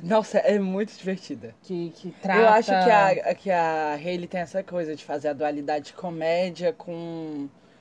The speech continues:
Speaker 1: algo mais. No caso, em Bumblebee foi comédia com ação. Em, aí eu acho que é o que vai acontecer em Gavião Arqueiro também. Comédia com ação. Em Dixon é comédia com um drama
Speaker 2: E com
Speaker 1: histórico.
Speaker 2: um drama histórico. Enfim,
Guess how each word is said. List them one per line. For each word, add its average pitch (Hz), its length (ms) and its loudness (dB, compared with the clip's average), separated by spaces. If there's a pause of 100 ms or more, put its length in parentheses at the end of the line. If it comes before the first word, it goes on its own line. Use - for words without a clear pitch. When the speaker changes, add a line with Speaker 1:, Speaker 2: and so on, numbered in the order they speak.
(140)
Speaker 1:
algo 190 420 0
mais. 160 420 -4
No 151 100 -12
caso, 170 560 -2
em 180 260 -8
Bumblebee 170 600 -4
foi 208 160 -6
comédia 170 560 -4
com 170 340 -8
ação. 165 680 -4 (760)
Em, 170 240 -10
aí 160 320 -6
eu 180 80 0
acho 165 140 -8
que 185 60 -6
é 165 40 0
o - 20 -6
que - 80 -20
vai 170 100 0
acontecer 170 460 -8
em 170 240 -10
Gavião 165 360 -2
Arqueiro 170 360 -8
também. 175 360 -10
Comédia 135 440 -14
com 170 140 -14
ação. 180 640 -6 (320)
Em 214 160 -2
Dixon 208 420 -2
é 214 60 4
comédia 226 480 0
com 247 100 -6
um 247 160 -8
drama 226 240 0
Speaker 2:
E 233 40 -6
com - 20 -8
Speaker 1:
histórico. 202 380 -4
Speaker 2:
um 202 120 -2
drama 202 240 2
histórico. 156 840 -4
Enfim, 185 640 -4